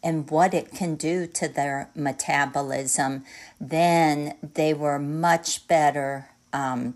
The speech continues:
to make adjustments and to make, uh, changes. So I thought one of the most significant sayings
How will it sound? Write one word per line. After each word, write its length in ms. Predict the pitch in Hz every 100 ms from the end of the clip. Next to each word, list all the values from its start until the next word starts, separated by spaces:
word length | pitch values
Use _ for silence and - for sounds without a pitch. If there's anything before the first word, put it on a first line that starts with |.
| _
to 600 | - 160 143 139 135 135 - _ - _ -
make 320 | 156 143 143
adjustments 1000 | 143 - 139 165 - 147 127 110 - - -
and 240 | 147 135
to 120 | - 135
make, 520 | 135 135 131 - - - -
uh, 220 | 120 120 -
changes. 840 | - 139 131 127 - - - - - - - -
So 440 | - 156 147 147
I 120 | 160 165
thought 400 | - 214 220 185
one 200 | 175 165
of 100 | 160
the 100 | 156
most 360 | 156 151 -
significant 800 | 160 - 156 156 156 - 147 123
sayings 840 | - 165 151 151 143 139 139 -